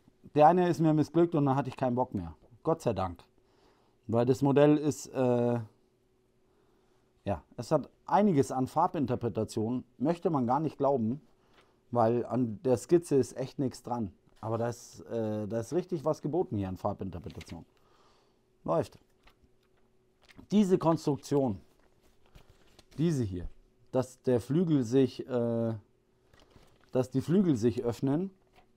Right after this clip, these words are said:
und so, das ist ein, das macht einen hier kirre im Kopf. M-, m-, wenn man streng nach Anleitung baut und sich nicht verwirren lässt, dann passt sich das. Aber selbst an dieser Konstruktion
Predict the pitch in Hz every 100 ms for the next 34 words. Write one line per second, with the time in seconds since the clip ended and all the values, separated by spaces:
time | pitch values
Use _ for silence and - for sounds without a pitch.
0 | _ _ _ _ _ _ - 123 123 131
1 | 151 185 - _ _ _ _ _ _ -
2 | - - 143 - 117 131 127 120 117 147
3 | - 135 131 131 131 123 165 156 113 101
4 | 123 - - _ _ _ _ _ - _
5 | - 131 135 123 127 - _ _ _ _
6 | - 117 123 151 165 160 - 160 170 151
7 | 165 160 151 139 135 143 135 123 104 -
8 | 131 143 131 127 123 147 139 131 - 117
9 | - 151 - 104 123 - - 127 123 156
10 | 175 131 139 190 202 151 165 - 131 -
11 | 165